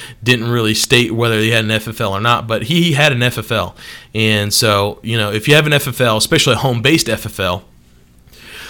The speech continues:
like some of you might know, you're gonna have, uh, compliance checks from the, uh, uh, A T F.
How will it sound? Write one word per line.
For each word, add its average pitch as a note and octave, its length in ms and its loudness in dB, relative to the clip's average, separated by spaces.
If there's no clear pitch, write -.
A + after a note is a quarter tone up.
like A#2 220 0
some D#3 240 4
of C3+ 80 4
you C3 100 4
might A2+ 180 2
know, A2+ 320 4
you're A#2 220 -2
gonna B2 120 2
have, A2+ 480 2
uh, G2+ 140 0
compliance B2 560 2
checks - 540 -2
from A#2+ 200 -2
the, A2+ 220 0
uh, F#2+ 320 -2
uh, G2+ 520 2
A C#3 120 2
T C#3 180 2
F. - 240 -6